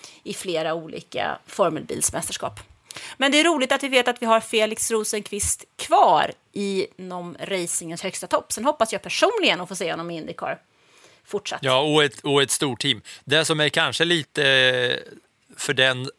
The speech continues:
Speaker 2: för den som ändå har hållit någon slags tumme och, eh, stortå för att, eh, det ska, man ska få se Rosenqvist i F ett, så känns det som att, eh, det slogs det hål på här nu när de, eh, verkligen slår fast att nej,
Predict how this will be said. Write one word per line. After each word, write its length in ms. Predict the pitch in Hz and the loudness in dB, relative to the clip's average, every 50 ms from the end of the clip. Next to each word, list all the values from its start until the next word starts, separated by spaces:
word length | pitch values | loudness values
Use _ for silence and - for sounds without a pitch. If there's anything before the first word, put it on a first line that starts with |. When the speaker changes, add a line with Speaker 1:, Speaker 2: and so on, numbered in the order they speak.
| _ _ | _ _
Speaker 2:
för 180 | - - 170 151 | -6 -6 -2 0
den 240 | 139 151 147 135 | 2 2 2 0
som 180 | 131 - 147 139 | 0 -4 -2 0
ändå 240 | 143 135 127 123 127 | 0 0 2 2 4
har 320 | 131 131 127 123 123 127 - | 4 6 4 4 2 0 -4
hållit 400 | 120 117 151 147 139 131 - - | -2 -2 0 0 0 -2 -6 -10
någon 400 | 127 139 165 170 175 170 165 151 | -4 0 0 0 0 0 -2 -4
slags 420 | - - 110 107 - - - - - 147 131 | -2 -2 -2 -2 -2 -4 -6 -6 -8 -12 -8
tumme 520 | - 147 139 120 107 107 104 107 104 104 104 | -4 -4 -4 -4 -4 -4 0 2 2 2 2
och, 480 | 107 104 110 110 107 104 101 101 101 | 0 -2 -2 -2 -2 -2 -2 -2 -2
eh, 220 | 104 107 110 110 117 - - - - | -4 -4 -6 -6 -8 -10 -14 -16 -12
stortå 500 | 123 - - 117 104 98 - - 107 98 | -12 -8 -6 -6 -6 -6 -4 -4 -4 -4
för 320 | - - 110 104 95 95 92 | -2 0 2 2 2 2 0
att, 300 | 92 90 - - _ - | -2 -4 -6 -10 _ -6
eh, 120 | 110 98 | -4 -4
det 180 | 98 95 101 101 | -2 -2 -4 -4
ska, 180 | - - 107 | -2 0 0
man 240 | 107 110 104 107 107 | 0 -2 -2 -2 -2
ska 160 | 104 - 113 | -2 -2 -4
få 80 | 98 104 | -4 -4
se 180 | - - 104 101 | -2 -2 -2 -2
Rosenqvist 560 | 101 101 95 - 101 95 101 101 95 - - | -2 -4 -6 -8 -10 -8 -6 -8 -6 -6 -6
i 180 | 107 95 95 | -6 -6 -2
F 240 | 113 123 107 - - | -2 -2 -4 0 -2
ett, 180 | 131 110 - - - - - - | -4 -4 -4 -12 -20 -20 -20 -14
så 120 | - - 113 | -6 -4 -2
känns 200 | 107 117 110 101 | -2 -2 -2 -2
det 60 | - | -4
som 120 | - 110 | -2 0
att, 220 | 107 98 - _ - | 0 0 0 _ -4
eh, 200 | 113 104 104 104 107 - 160 _ _ _ | -2 -2 -2 -2 -4 -8 -14 _ _ _
det 600 | _ 131 113 120 120 113 113 113 110 110 110 107 107 - | _ -10 -2 0 2 2 4 2 2 2 2 0 -2 -4
slogs 360 | - - - 123 113 101 - - | -8 -8 -6 -6 -8 -8 -8 -6
det 80 | - | -6
hål 200 | 101 101 98 92 | -4 -4 -4 -6
på 340 | 87 - 107 101 98 98 104 | -8 -8 -6 -4 -4 -4 -4
här 260 | 107 101 101 101 98 | -6 -4 -4 -4 -4
nu 160 | 92 101 104 104 _ | -4 -10 -14 -14 _
när 140 | - 113 107 | -10 -8 -8
de, 260 | 107 101 101 104 104 | -8 -8 -10 -12 -14
eh, 60 | 104 104 - _ - - - - - _ | -14 -14 -16 _ -20 -20 -20 -20 -20 _
verkligen 640 | - 123 127 120 104 98 - - 143 131 117 104 95 - | -2 0 0 2 2 -2 -2 0 0 2 2 0 -4 -6
slår 180 | - - 104 | -6 -6 -4
fast 280 | - 113 110 - - - | -6 -4 -8 -8 -10 -10
att 220 | 117 - _ - - | -12 -12 _ -20 -20
nej, 300 | _ - 113 117 113 110 | _ -6 -4 -4 -4 -4